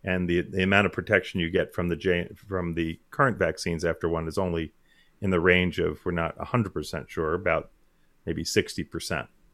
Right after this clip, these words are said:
sixty, seventy percent. It's a little unclear, fifty, sixty, seventy percent. And it may be different in different age groups. Um,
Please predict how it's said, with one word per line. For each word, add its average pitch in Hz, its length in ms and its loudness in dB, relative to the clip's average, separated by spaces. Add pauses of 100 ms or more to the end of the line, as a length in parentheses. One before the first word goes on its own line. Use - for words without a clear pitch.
(160)
sixty, - 320 -10
seventy 80 320 -4
percent. - 340 -8
It's - 120 -14
a - 40 -12
little 98 320 2
unclear, 76 400 -6 (240)
fifty, 110 240 -2
sixty, - 360 -10
seventy 82 300 -10
percent. - 380 -10 (460)
And 92 80 0
it - 20 6
may 101 120 10
be 92 120 4
different 92 380 0
in 82 40 -6
different 80 300 -4
age 76 220 -6
groups. - 400 -16 (720)
Um, 82 400 0